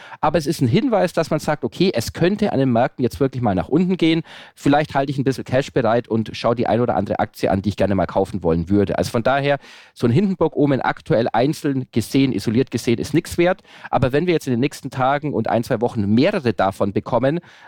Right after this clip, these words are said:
dann könnte es sein, dass wir zumindest mal in eine Marktkorrektur reinlaufen, die dann ja wieder tolle Nachkaufschancen eröffnen würde. Also das mal ein bisschen Statistikwissen noch am Ende. Habt ihr von dem Or-,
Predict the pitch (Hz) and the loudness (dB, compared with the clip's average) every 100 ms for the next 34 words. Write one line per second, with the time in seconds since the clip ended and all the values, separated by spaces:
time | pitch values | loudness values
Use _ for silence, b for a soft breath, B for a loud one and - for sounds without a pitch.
0 | B _ _ - 139 233 - 190 180 156 | B _ _ -2 -2 -4 -4 -4 -2 -2
1 | - 139 139 143 123 127 131 117 110 107 | 0 0 0 -4 -2 -2 -2 -2 0 0
2 | 95 107 - - 95 - - 90 87 95 | 2 0 -2 -2 -2 -2 -2 0 0 0
3 | 92 98 117 104 104 113 123 117 113 - | 0 0 -2 -2 0 0 0 0 -2 0
4 | 101 113 104 - 110 - 90 90 104 - | 0 2 0 -2 -4 -2 -2 0 -2 -2
5 | 92 80 62 - 110 147 139 B B B | -4 -6 -6 -2 0 0 -2 B B B
6 | 151 185 190 165 120 202 - 160 135 - | -2 0 0 -2 0 -2 -2 -4 -4 -2
7 | 170 - - 127 113 110 - 95 92 98 | -2 -2 -4 -2 0 -2 -2 -2 0 0
8 | 73 - b b b b b b _ - | -2 -6 b b b b b b _ -6
9 | 156 196 - 180 190 160 139 156 165 151 | -2 -2 -2 0 0 0 2 2 2 2
10 | 160 | 2